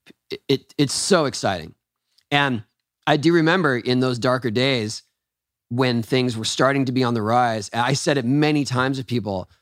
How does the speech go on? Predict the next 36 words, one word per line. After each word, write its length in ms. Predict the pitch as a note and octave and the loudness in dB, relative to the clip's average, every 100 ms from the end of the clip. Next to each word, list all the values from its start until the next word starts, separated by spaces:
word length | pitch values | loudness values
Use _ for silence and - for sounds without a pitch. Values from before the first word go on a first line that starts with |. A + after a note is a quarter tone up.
| _ | _
I 100 | A2 | -4
said, 420 | G#2 C3+ A#2 G2 - _ _ _ _ _ | -2 0 0 -2 -8 _ _ _ _ _
"T-, 180 | - - _ | -12 -12 _
Christian 400 | - C3+ - D#3 | -2 0 0 -2
should 260 | C#3+ C#3+ A#2+ | 0 -2 0
be 140 | A#2 | 0
here. 360 | C3+ G#2+ - - _ _ _ _ _ _ _ | 2 -2 -2 -10 _ _ _ _ _ _ _
Like, 140 | B2+ - | -4 -4
he 260 | - C#3 | 0 2
would 360 | C#3 C3+ C3 A#2 _ _ _ _ _ - | 4 2 0 -6 _ _ _ _ _ -2
love 600 | D3 D3 D3 D3 C3+ B2 | 0 2 4 4 0 -2
this." 300 | A2 G2 - | -2 -4 -2
I 40 | |
mean, 140 | C3+ C3+ | 0 0
especially 640 | - E3+ D#3 D#3+ B2+ - | -2 0 0 0 0 0
X 220 | C#3+ - | -2 -2
Games, 360 | - D3+ D3+ A#2+ | -2 0 0 0
late 240 | B2+ C#3+ | 0 0
nineties, 540 | B2+ B2 D3 D#3+ F3+ - _ _ _ - | 0 2 2 2 0 -4 _ _ _ -2
when 340 | C#3 B2+ A#2+ | 2 2 0
all, 180 | B2 C3+ | 0 0
it 40 | C#3+ | 0
was 240 | C3+ B2+ | 0 0
like, 380 | C3 A#2+ G#2+ - _ _ _ _ _ _ _ | 0 0 0 -6 _ _ _ _ _ _ _
"Dude, 240 | - A3+ C3+ | 0 0 2
we're 100 | B2+ | -2
back. 600 | - C#3+ A#3+ C#3 - _ _ _ | 0 0 2 0 -4 _ _ _
Vert 300 | C#3 G3 D4+ | 4 4 4
is 120 | G#3 | 0
back. 420 | C#3+ E3+ C4 A#3 | 0 2 2 0
This 220 | E3 C4 C4+ | -2 -2 0
is 140 | G3 | -4
crazy. 720 | - A3+ B3+ D4+ D#4 B3 D3+ - - A#3 | -4 0 2 4 2 2 2 -2 -6 0
This 220 | D#4+ D#4+ | 2 2
is 140 | D#4+ | -4
Christian's 580 | - D4+ G4+ - G#3+ | 0 2 2 2 0